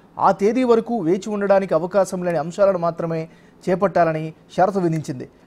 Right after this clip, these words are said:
లోక్సభ ఎన్నికల ప్రక్రియ పూర్తయ్యే వరకు హైదరాబాద్ ఉమ్మడి రాజధాని, రైతు రుణమాఫీ అంశాలను వాయిదా వేయాలని సూచించింది. ఎన్నికల ప్రక్రియలో భాగస్వాములైన అధికారి ఎవరూ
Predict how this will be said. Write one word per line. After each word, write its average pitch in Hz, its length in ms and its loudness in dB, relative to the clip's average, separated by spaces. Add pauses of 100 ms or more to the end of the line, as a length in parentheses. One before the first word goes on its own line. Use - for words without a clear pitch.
(100)
లోక్సభ 214 320 6 (260)
ఎన్నికల 226 360 0
ప్రక్రియ 208 440 -2
పూర్తయ్యే 190 480 0
వరకు 160 460 0 (280)
హైదరాబాద్ 220 560 8 (100)
ఉమ్మడి 180 280 0
రాజధాని, 170 600 2 (320)
రైతు 220 360 2
రుణమాఫీ 214 500 2
అంశాలను 185 480 2
వాయిదా 185 380 0
వేయాలని 175 440 0
సూచించింది. 151 560 -10 (480)
ఎన్నికల 269 460 4
ప్రక్రియలో 220 680 0
భాగస్వాములైన 202 840 2 (120)
అధికారి 185 460 -2
ఎవరూ 196 460 2